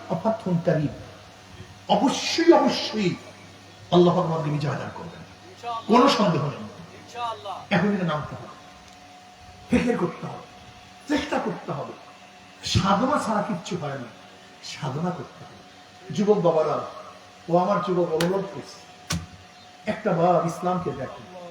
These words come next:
Speaker 1: দেখো তোমার আদর্শবান হয়ে যাবা, নীতিবান হয়ে যাবা, চরিত্রবান হয়ে যাবা। তুমি দেখো নাই বর্তমান স্বরাষ্ট্র উপদেষ্টা কি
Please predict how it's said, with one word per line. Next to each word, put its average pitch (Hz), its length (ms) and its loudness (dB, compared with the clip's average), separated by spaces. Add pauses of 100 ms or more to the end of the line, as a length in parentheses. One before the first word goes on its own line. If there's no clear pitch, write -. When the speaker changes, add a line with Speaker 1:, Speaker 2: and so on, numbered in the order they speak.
(800)
Speaker 1:
দেখো 180 260 2
তোমার 175 200 0
আদর্শবান 190 500 0
হয়ে 156 180 0
যাবা, 143 200 -4
নীতিবান 208 440 2
হয়ে 196 160 -2
যাবা, 180 180 0
চরিত্রবান 233 420 -2 (100)
হয়ে 220 200 -6
যাবা। - 200 -4 (920)
তুমি 214 220 2
দেখো 208 220 2
নাই 247 120 4 (300)
বর্তমান 196 440 0 (220)
স্বরাষ্ট্র 208 440 -2
উপদেষ্টা 202 500 -2
কি 226 80 -4